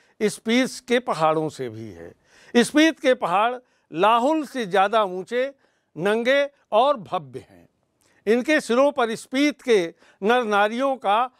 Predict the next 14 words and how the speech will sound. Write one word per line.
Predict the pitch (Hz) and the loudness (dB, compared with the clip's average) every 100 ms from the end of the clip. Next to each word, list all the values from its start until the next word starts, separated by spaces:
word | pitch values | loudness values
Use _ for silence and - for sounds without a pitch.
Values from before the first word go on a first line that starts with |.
| _ - | _ -2
आर्तनाद | 196 247 285 294 - 214 180 185 214 240 196 | 2 2 2 -2 -6 -10 -6 -2 -2 -2 -6
जमा | 170 131 165 175 | -10 -6 -6 -4
हुआ | 190 135 151 147 135 | -4 -6 -6 -4 -6
है। | 123 - _ _ _ - | -8 -16 _ _ _ 0
आर्तनाद | 196 269 202 220 233 254 | 2 2 -2 -2 -2 0
एक | 269 - | -4 -4
पीड़ा, | 277 302 294 240 170 - _ _ _ _ _ _ _ 269 | -2 2 4 2 0 -4 _ _ _ _ _ _ _ 0
एक | 277 - 254 | 0 2 -2
कसक, | 240 294 285 220 _ _ - | 2 2 2 -2 _ _ -2
टीस, | 320 330 269 - - - _ _ _ _ _ _ _ _ _ | 2 2 0 -4 -14 -20 _ _ _ _ _ _ _ _ _
शिव | - 311 339 320 | 2 4 6 4
का | 277 262 262 | 2 2 0
अट्ठहास | 226 226 - - 196 165 190 196 - | -2 -2 -4 -4 -4 0 0 0 -6
नहीं | 170 165 175 120 | -12 -10 -10 -16